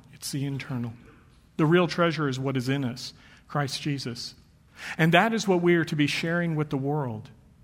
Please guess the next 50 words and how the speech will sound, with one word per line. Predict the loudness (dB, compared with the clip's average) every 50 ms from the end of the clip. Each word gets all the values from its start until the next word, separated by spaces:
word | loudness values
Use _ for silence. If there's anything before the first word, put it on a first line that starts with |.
| -20 -8 0
We | 4 4 4
have | 6 4 4 2
flaws, | 0 -2 0 0 2 2 2 2 2 2 0 -2 -6 -10 -14 -16 -16 -6 -2
and | 0 4
what | 4 4 6
we | 4 4
do | 4 6 6 6 6 6
is | 4 4
we | 2 0 2
get | 4 4 4 4
out | 4 4 4
of | 2 2
the | 2
way | 2 2 2 0 0
and | 0 0
we | 2 2 2
say, | 0 0 0 0 0 0 -2 -8 -12 -10 -2 2
"Let, | 4 6 6 4 2 0 2
let | 4 4 4 4 4
what | 2 2 2
is | 2 2 2
real | 2 4 4 4 4 4 2 2
in | 0
our | 0 0 0
life | 2 2 0 0 0 -4 -6 -8 -14 -16 -18 -12
come | -8 -6 -4 -2
out." | -2 -4 -4 -6 -8 -12 -16 -20 -20 -20 -20 _ _ _ _ _ _ _ _ -20 -20 -20 -6 0
You | 2 4
know, | 6 6
when | 6 6 6
there's | 4 4 2 0 0
heat | 4 6 6 6 6 6 4
or | 2 2 2
pressure | 2 2 2 2 2 2 2 0 2 2
on | 2 2 2
in | 2 2
our | 2 2 2
life, | 4 4 4 4 2 0 0
when | 0 2 2
that | 2 0 0 0
wax, | 2 4 4 4 4 2 0 -4 -8 -6 -2
the | 0 0
external | 0 0 -2 -2 -2 0 0 0 -2
things | -2 -2 -2 -2 -2 0
we've | 0 0 0
been | 0 -2 -2
covering | 0 0 0 2 2 0 0
up, | -2 -2 -2
melts | -2 -2 0 0 -2 -4 -4
away, | -4 -2 -2 -2 -2 -2 -4